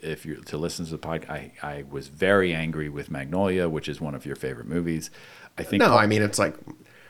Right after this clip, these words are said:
Speaker 2: Paul Thomas Anderson is one of my favorite directors, if not my favorite director.
Speaker 1: Yeah. He has
Speaker 2: Uh,
Speaker 1: come, I, I feel like he, I,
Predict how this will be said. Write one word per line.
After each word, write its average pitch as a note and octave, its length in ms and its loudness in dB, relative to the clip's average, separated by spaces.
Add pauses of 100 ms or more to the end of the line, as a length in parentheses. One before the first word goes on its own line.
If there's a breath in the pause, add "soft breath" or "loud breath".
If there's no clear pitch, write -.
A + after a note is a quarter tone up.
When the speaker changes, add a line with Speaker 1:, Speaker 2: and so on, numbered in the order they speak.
(100)
Speaker 2:
Paul G3 140 6
Thomas F#3 260 8
Anderson C#3+ 280 8
is A#2 80 0
one A#2 80 6
of A2+ 40 4
my G#2+ 120 6
favorite G#2+ 320 6
directors, G2+ 580 0
if G#2 180 0
not D#2 200 2
my F2+ 160 2
favorite B1 320 0
director. - 340 0
Speaker 1:
Yeah. B1 160 2 (920)
He F3+ 140 10
has F#3+ 180 12
Speaker 2:
Uh, - 40 -4
Speaker 1:
come, D3+ 160 6 (120)
I, A#2+ 280 4
I A#2 40 8
feel E3 280 4
like D#3 180 6
he, B2+ 640 4 (100)
I, G2+ 60 -2